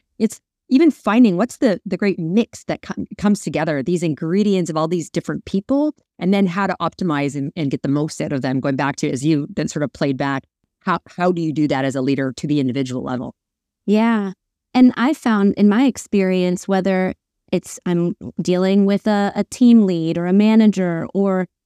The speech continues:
Speaker 2: I'm working with a, a peer or a coworker,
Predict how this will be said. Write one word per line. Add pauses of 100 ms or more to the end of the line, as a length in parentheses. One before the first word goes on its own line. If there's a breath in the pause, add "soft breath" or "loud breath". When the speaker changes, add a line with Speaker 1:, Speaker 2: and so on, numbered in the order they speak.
(120)
Speaker 2:
I'm
working
with
a,
a
peer
or
a
coworker,